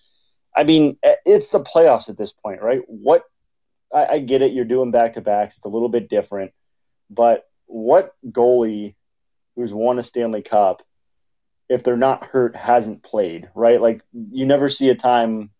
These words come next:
you know, I can't recall a Stanley Cup run where a team just, "Hey, we need to give our goalie a rest day." And I get it.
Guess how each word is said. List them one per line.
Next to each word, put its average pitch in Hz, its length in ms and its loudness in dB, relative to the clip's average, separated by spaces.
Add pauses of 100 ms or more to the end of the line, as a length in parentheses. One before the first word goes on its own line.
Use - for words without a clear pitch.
(140)
you 123 140 -6
know, 110 140 0
I 117 140 2
can't 120 260 -2
recall 120 340 2
a 107 60 2
Stanley 117 320 -4
Cup 110 260 0
run 101 240 -4
where 101 340 0 (520)
a 120 100 -2
team 120 360 -2
just, 110 480 -2
"Hey, 123 160 6
we 120 140 0
need 127 140 0
to 120 60 -2
give 117 160 2
our 110 120 2
goalie 110 280 2
a 98 60 0
rest 101 320 -2
day." 87 300 -6 (440)
And 123 160 -2
I 127 180 2
get 117 220 2
it. 117 220 4